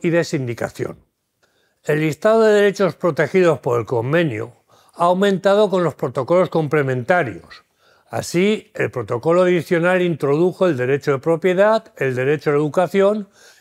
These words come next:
y el derecho a elecciones libres. El protocolo cuatro añadió la prohibición de la prisión por deudas,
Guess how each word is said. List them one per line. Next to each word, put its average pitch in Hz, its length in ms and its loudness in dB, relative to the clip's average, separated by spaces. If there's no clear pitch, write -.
y 185 160 0
el 196 140 2
derecho 165 320 0
a 170 60 4
elecciones 151 440 -2
libres. 120 640 -10
El 135 160 -2
protocolo 156 560 0
cuatro 196 580 2
añadió 151 540 0
la 196 160 4
prohibición 170 560 -2
de 185 80 2
la 170 160 2
prisión 165 400 -2
por 143 240 -2
deudas, 131 640 -2